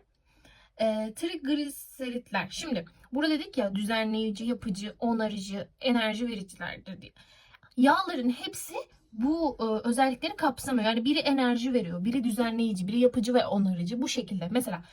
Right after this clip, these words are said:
enerji veren, sadece enerji veren tri-, trigliseritlerdir arkadaşlar. Sadece enerji verir.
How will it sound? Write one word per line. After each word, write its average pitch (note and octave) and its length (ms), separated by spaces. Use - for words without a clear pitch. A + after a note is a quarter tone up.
enerji D4+ 540
veren, B3 340
sadece A3+ 680
enerji G3 560
veren F3 440
tri-, D4 420
trigliseritlerdir A#3 1120
arkadaşlar. F#3+ 600
Sadece A#3+ 840
enerji D4+ 540
verir. F3+ 340